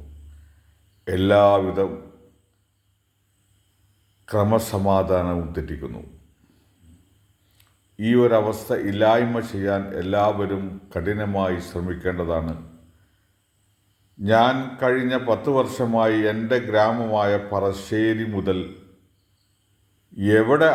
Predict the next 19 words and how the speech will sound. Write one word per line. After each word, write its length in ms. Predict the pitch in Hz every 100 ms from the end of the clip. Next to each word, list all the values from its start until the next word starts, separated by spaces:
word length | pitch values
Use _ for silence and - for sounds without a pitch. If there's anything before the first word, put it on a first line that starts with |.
| 117
ആരെ 220 | 117 123 120
കണ്ടാലും 460 | 113 107 101 101 98 98 92
നിങ്ങളുടെ 300 | 92 95 92 92
നാട്ടിൽ 280 | 90 92 87 87
മയക്കുമരുന്ന് 680 | 87 85 98 95 90 87 87 85 82
ഉപയോഗമുണ്ടോ, 720 | 87 90 90 87 82 82 80 - - _ _ _ _ _ _ -
എന്താണ് 500 | 98 104 110 107 98
നിങ്ങളുടെ 280 | 92 87 87 82
അവസ്ഥ 260 | 80 82 87 82
എന്ന് 180 | 82 80 -
ചോദിച്ചുകൊണ്ടേയിരിക്കും. 1080 | 85 82 82 82 80 78 73 67 62 64 - - _ _ _ _ _ _ _ - - _ _ 98
അത് 160 | 104 135 131 131 - - _ _ _ _ _ _ _ _
കൊണ്ട് 220 | - 113 110 98
തന്നെ 240 | 90 87 - - - - 92
എല്ലാവിധ 1120 | 98 107 113 113 117 117 120 120 101 101 98 107 - 90
ആളുകളും 440 | 98 98 95 95 95 -
കൂട്ടമായി 760 | 101 101 - 113 98 95 90 92 85
ഇതിനെതിരെ 460 | 87 92 87 90 85 -
പ്രതികരിക്കുക, 680 | 87 90 92 85 87 87